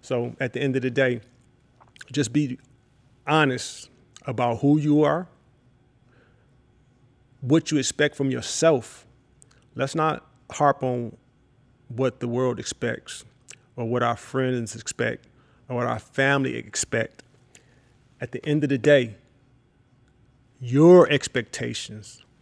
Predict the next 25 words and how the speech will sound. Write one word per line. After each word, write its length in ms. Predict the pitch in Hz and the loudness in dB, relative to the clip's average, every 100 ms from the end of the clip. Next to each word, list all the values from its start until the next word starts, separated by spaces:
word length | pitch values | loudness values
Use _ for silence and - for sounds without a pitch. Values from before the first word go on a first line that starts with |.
| _ _ | _ _
my 320 | 123 143 175 | 0 4 4
expectations 1040 | 151 143 - 127 - 131 120 - 117 107 - _ _ _ _ _ _ _ _ _ _ _ _ - _ | 2 -4 -4 -4 -4 -6 -6 -10 -14 -16 -20 _ _ _ _ _ _ _ _ _ _ _ _ -20 _
for 140 | - 117 | -10 -6
myself 720 | 117 113 - - 170 156 - | -6 -6 -4 4 4 4 0
is 160 | 131 120 | -12 -6
what 140 | 139 | -4
really 320 | 139 151 151 | -2 0 0
matters, 720 | 143 160 175 160 120 101 - - _ _ _ _ _ _ _ - | -2 -2 -2 -4 -6 -10 -16 -20 _ _ _ _ _ _ _ -12
you 140 | 127 | -8
know? 260 | 127 131 - - | -4 -6 -8 -12
And 120 | 139 | -4
until 360 | 135 135 - 147 | -2 -2 -2 0
I 80 | 151 | -2
figured 380 | - 156 147 135 | -2 -4 -2 0
that 200 | 143 143 | 0 2
out, 260 | 165 139 | 0 -2
man, 460 | 135 139 135 135 - - - | -6 -6 -4 -6 -10 -18 -14
I 100 | 135 | -8
was 220 | 160 107 | -6 -4
lost. 600 | 127 160 165 - - - - _ _ _ - | -2 -2 -4 -12 -16 -20 -20 _ _ _ -6
I 80 | 117 | -4
was 140 | 143 | -4
just 240 | 113 107 | -6 -6
running 240 | 127 135 135 | -2 0 0
around 640 | 131 135 143 139 139 135 | 0 0 0 0 -2 -4